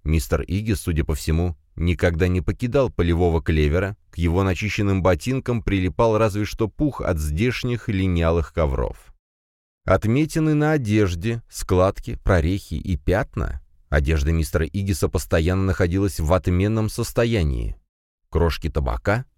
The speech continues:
Мистер Иггис, по всей видимости, не курил. Корреспонденция, бумаги. Ячейка для писем номера семнадцатого за стойкой консьержа всегда пустовала.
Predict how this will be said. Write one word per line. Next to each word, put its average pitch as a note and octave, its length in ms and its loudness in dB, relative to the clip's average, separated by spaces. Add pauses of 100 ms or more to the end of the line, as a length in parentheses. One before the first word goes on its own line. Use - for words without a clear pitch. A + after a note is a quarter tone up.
(260)
Мистер E2+ 460 0
Иггис, A2+ 360 -2
по F#2 120 2
всей F#2+ 160 -2
видимости, G2+ 540 0
не E2+ 280 0
курил. B1+ 560 -4 (420)
Корреспонденция, G2 960 0
бумаги. G2 640 -2 (800)
Ячейка G2+ 580 0
для G#2 160 2
писем A2+ 440 -2
номера A2+ 300 2
семнадцатого A2+ 720 0
за G#2+ 140 4
стойкой A2 420 0
консьержа A2 600 0
всегда G#2 420 0
пустовала. D#2 800 0